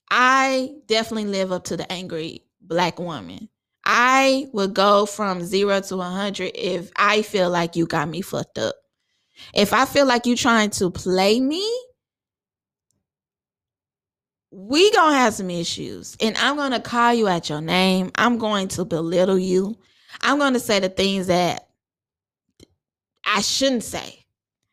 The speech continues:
and what's been on my mind, and I'm gonna make you feel less than, only because I think. It's not a fact. <laughs> It's just that I think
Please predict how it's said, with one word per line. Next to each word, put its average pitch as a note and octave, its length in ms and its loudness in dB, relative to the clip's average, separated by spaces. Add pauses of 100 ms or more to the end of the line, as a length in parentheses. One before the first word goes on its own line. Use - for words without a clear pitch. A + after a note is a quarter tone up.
(520)
and G3 400 2
what's G3 360 2
been A3+ 300 4
on A3 160 2
my G#3 120 2
mind, G3+ 680 2
and E3 340 -10
I'm C#4+ 200 0
gonna D4 220 0
make C4 280 0
you A#3 80 -4
feel G#3+ 260 2
less G#3 380 4
than, F#3 480 -2 (600)
only D4 380 6
because B3 1120 2
I F#3 240 2
think. D4+ 580 -4 (1600)
It's A#3 180 2
not D#4+ 240 2
a F4 40 2
fact. B3+ 640 -2
<laughs> - 320 0 (680)
It's C4 200 2
just B3 180 0
that A3+ 220 0
I G3 220 0
think D4+ 600 -6